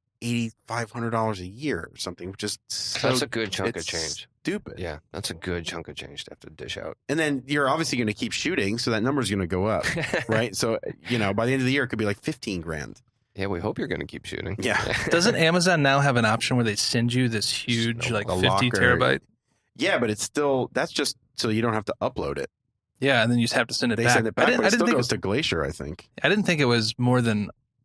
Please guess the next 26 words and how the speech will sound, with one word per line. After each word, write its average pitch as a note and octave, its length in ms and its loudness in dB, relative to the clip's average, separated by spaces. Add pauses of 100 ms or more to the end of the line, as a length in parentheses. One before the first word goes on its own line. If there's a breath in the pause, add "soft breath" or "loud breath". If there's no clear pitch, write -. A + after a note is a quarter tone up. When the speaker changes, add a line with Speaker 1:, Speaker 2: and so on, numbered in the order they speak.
(120)
Speaker 3:
three - 300 0
or A#2+ 60 2
four B2 120 2
hundred A#2 180 2
bucks. A#2+ 220 2
The C3+ 60 2
only E3 120 4
reason B2+ 200 4
we C#3+ 100 4
didn't C3 160 2
do A2+ 100 2
it A2 40 6
is A2 80 0
because A2+ 380 0
Missouri A#2 760 2
isn't A2+ 340 0
one A#2+ 220 0
of A2+ 80 2
the G#2+ 60 0
states A#2 380 0
that A2+ 100 -6
they A2 100 -6
send - 240 4
Speaker 1:
Ah. - 40 2
Speaker 3:
it - 80 -2
to. - 160 -8